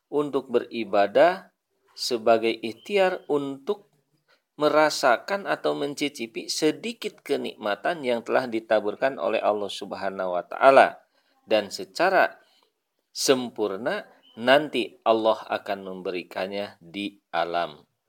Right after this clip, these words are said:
eh, akhirat kelak. Jadi itulah kenapa Allah Subhanahu wa taala menurunkan para rasulnya, para, apa namanya, mujadidnya di setiap zaman,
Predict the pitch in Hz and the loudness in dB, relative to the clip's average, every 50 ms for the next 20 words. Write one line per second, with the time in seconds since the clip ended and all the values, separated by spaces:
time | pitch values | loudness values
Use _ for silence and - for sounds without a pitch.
0 | _ _ _ _ _ _ _ _ _ _ _ - - 92 90 87 87 87 82 80 | _ _ _ _ _ _ _ _ _ _ _ -14 -10 -8 -4 -2 -2 -2 0 0
1 | 76 69 - - - - - - - 95 87 73 73 - - _ _ _ _ _ | -2 -2 -4 -6 -8 -10 -10 -10 -8 -6 -2 -2 -2 -4 -6 _ _ _ _ _
2 | _ - - 82 78 76 - - _ _ _ _ _ _ _ _ _ _ _ _ | _ -8 -4 -2 -2 -2 -2 -6 _ _ _ _ _ _ _ _ _ _ _ _
3 | _ _ _ _ _ - - - - - - - _ _ _ _ _ _ - 113 | _ _ _ _ _ -20 -20 -20 -20 -20 -20 -20 _ _ _ _ _ _ -4 -2
4 | 117 123 147 160 170 170 170 151 - - _ _ _ _ _ _ _ _ _ _ | 4 6 8 8 8 6 4 2 -2 -6 _ _ _ _ _ _ _ _ _ _
5 | _ _ _ _ _ _ _ _ _ _ _ _ _ _ _ _ _ _ - 131 | _ _ _ _ _ _ _ _ _ _ _ _ _ _ _ _ _ _ -6 -4
6 | 131 139 151 151 151 - - - - - _ _ - 117 113 113 113 - - 120 | 2 4 6 6 6 6 4 -8 -12 -16 _ _ -6 -2 0 0 0 4 6 8
7 | 107 104 107 110 107 101 - 110 104 107 104 101 104 101 - - 110 104 104 104 | 8 8 6 4 0 -2 -2 -4 -4 -4 -2 -2 -2 -2 0 2 2 4 4 2
8 | 104 104 101 101 101 101 98 101 104 101 101 98 - 104 101 98 101 98 98 98 | 0 -2 -8 -6 -6 -4 -4 -4 -4 -4 -6 -6 -2 -2 0 0 0 -2 -4 -8
9 | 101 - - 101 98 98 98 95 95 98 98 - - 104 101 98 101 98 95 95 | -10 -4 0 2 2 2 2 2 0 -2 -2 -4 -6 -6 -6 -4 -4 -4 -2 -2
10 | 92 92 90 95 98 107 - - 101 95 98 95 92 90 87 - - - _ _ | -2 -4 -4 -6 -10 -10 -2 0 2 2 4 4 4 2 2 -2 -4 -10 _ _
11 | _ _ _ _ _ _ _ _ _ _ _ _ _ - - 117 - - 104 101 | _ _ _ _ _ _ _ _ _ _ _ _ _ -4 -4 -2 0 2 2 2
12 | 104 104 104 104 101 101 101 101 101 101 101 101 101 101 98 101 95 - 101 101 | 2 0 -2 -2 -2 0 -2 -2 -2 -2 -2 -2 -4 -4 -8 -10 -8 -4 -2 -2
13 | 98 95 98 104 95 90 101 104 98 98 95 95 92 95 92 - - 92 - - | 0 0 -2 -6 -6 -6 -6 -4 -4 -2 -2 -4 -4 -6 -8 -8 -10 -12 -8 -6
14 | 98 95 95 - - - 101 98 98 101 98 98 101 - | -4 -4 -4 -6 -6 -4 -4 -4 -2 -4 -6 -6 -8 -10